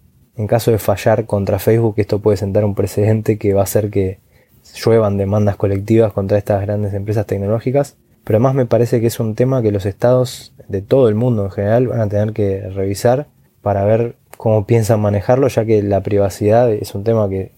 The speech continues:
que es muy importante para todos. Ah, y una cosa, Megaface todavía sigue estando disponible, así que si, si lo buscan por internet, sigue existiendo.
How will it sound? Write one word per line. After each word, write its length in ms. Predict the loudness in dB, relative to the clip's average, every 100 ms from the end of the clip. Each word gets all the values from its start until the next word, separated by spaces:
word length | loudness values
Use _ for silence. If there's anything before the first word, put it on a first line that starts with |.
| _
que 100 | -6
es 60 | -4
muy 140 | -2
importante 400 | -2 -2 -2 -2
para 160 | -2 -2
todos. 360 | -6 -12 -18 _ _
Ah, 240 | -2 -2 -2 _
y 140 | -4 0
una 160 | 2
cosa, 380 | 0 -2 -4 -12 _ _ _
Megaface 600 | 0 2 2 2 0 0
todavía 340 | 2 4 2
sigue 200 | 2 0
estando 280 | 0 0 0
disponible, 500 | 0 0 -2 -2 -6
así 180 | -8 -4
que 220 | -2 -2 _ _ _ _
si, 260 | -12 -6 -6
si 200 | -2 2
lo 100 | 2
buscan 260 | 2 0
por 120 | 0
internet, 400 | 0 0 0 0 -4 _ _ _ -20
sigue 260 | -6 -4
existiendo. 540 | -4 -6 -8 -10 -12